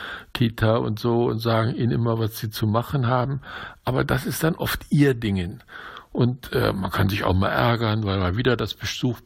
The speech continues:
eine Bild, was man nicht hatte, ähm, da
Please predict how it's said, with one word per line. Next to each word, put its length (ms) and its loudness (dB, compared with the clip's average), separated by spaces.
eine 260 2
Bild, 400 2
was 180 -2
man 140 0
nicht 220 0
hatte, 360 2
ähm, 1040 -2
da 220 -4